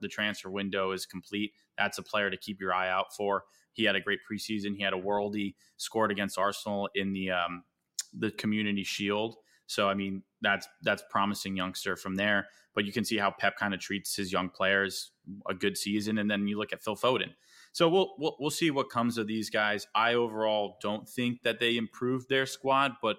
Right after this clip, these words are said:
I think the biggest thing that you pointed out is, is that delta now still too large. And every team, I think, in the top half of the table this year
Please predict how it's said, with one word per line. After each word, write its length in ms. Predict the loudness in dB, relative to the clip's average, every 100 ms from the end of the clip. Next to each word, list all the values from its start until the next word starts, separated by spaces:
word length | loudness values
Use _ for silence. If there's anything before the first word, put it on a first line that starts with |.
| -2
I 80 | -4
think 220 | -2 -2
the 80 | -2
biggest 340 | -2 -2 -4
thing 140 | -4
that 100 | -2
you 100 | -2
pointed 280 | -6 -4 -2
out 160 | 0 -2
is, 120 | -4
is 120 | -8
that 240 | -2 -2 0
delta 300 | 0 0 -2
now 320 | -2 -2 -4 _ _ _ _ _
still 320 | -10 0 0
too 220 | 0 -2
large. 440 | 2 2 2 0 -8 _ _ _ _
And 280 | 2 2 0 -4 0
every 280 | 2 2 -2
team, 360 | -2 0 0
I 100 | 0
think, 380 | -4 -6 -6 -8 -6
in 100 | -2
the 100 | -2
top 320 | -2 -2 0
half 280 | 2 2 0
of 80 | -8
the 40 |
table 380 | -6 -4 -2 -2
this 180 | -4 -4
year 140 | -8